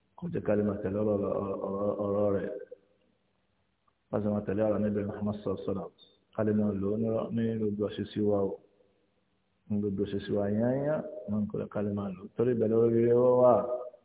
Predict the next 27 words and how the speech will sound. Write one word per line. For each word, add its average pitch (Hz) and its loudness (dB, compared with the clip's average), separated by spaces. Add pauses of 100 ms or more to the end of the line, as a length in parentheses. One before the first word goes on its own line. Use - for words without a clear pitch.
(680)
Ibẹ̀ 117 2
lórí 120 6
rẹ̀ 127 8
wà 131 10
kó 113 2
tó 120 2
kan 110 -2 (720)
oríire 120 4
táyé, 120 6
ibẹ̀ 110 4
ló 113 6
wà 123 8
kó 120 0
tó 123 2
kan 117 2
orí-, 113 4
oríire 120 4
tàlùkìyámà. 113 2 (2000)
<coughs> - 6
Náà 147 10
bá 135 12
yẹ 131 12
tẹ̀lé 120 6
ọ̀rọ̀ 135 10
Ọlọ́run 131 10
ọba 117 8
tó 127 6